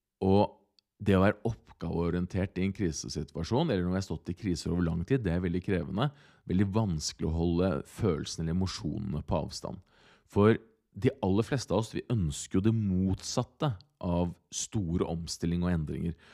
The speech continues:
For en krise, det er jo rett og slett en omstilling og endringsprosess som kommer ut av kontroll.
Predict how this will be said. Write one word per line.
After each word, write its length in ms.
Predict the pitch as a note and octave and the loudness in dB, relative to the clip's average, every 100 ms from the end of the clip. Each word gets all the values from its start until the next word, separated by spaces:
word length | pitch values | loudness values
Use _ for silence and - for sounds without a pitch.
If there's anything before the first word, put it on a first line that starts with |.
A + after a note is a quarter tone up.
| - - | -20 -2
For 120 | G2+ | 0
en 100 | B2 | 0
krise, 460 | D3 A2 - D#3 E3 _ - _ _ | 0 0 0 -2 -2 _ -20 _ _
det 180 | - A#2+ | -2 2
er 160 | D#2 F#2 | 4 4
jo 100 | B2 | 4
rett 200 | F2+ - | 2 -2
og 80 | G#2 | -2
slett 300 | G2+ F#2+ - F#2 | 0 -2 -4 -2
en 240 | G2 G#2 - F#2 | 0 0 -4 -2
omstilling 580 | E2 E2 - F#2 F#2 G2 | -2 -4 -2 0 2 2
og 80 | G#2 | 2
endringsprosess 1000 | F2+ D2+ D#2 D#2+ - E2+ D#2+ C#3+ - - - _ _ | 0 0 -2 -6 -4 -4 2 2 2 -6 -10 _ _
som 220 | - F#2+ | -4 -2
kommer 320 | F#2+ G2+ F#2 - | 0 2 2 0
ut 340 | - E2+ F2 - - | -2 -2 -4 -8 -6
av 220 | D#2+ E2 - _ | -2 -2 -4 _
kontroll. 460 | - A#2+ D3 D3 | -6 -2 0 0